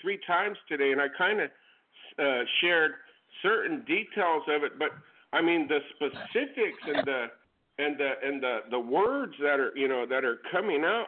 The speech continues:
from the throne room of God are unlike, I mean, I'll just tell you like the Lord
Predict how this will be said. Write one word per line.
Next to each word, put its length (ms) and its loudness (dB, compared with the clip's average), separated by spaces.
from 240 2
the 120 -2
throne 320 2
room 240 2
of 180 -4
God 380 2
are 220 2
unlike, 480 2
I 100 6
mean, 440 2
I'll 180 2
just 180 -4
tell 140 2
you 200 0
like 280 0
the 60 -4
Lord 280 0